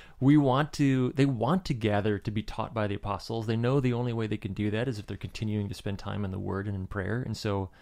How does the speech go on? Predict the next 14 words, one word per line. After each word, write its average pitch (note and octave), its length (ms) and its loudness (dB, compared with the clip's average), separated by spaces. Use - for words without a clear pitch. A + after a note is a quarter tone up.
they're B2+ 120 4
not E3+ 180 0
wanting C#3 440 2
the G2+ 120 0
apostles G#2+ 460 -6
to - 80 -8
stop G#2+ 360 -6
doing C#3+ 260 2
that. G2 300 -2
That's B2 160 -2
what A2 260 0
they're C3+ 140 4
gathering B2 680 -2
to, A2+ 380 -2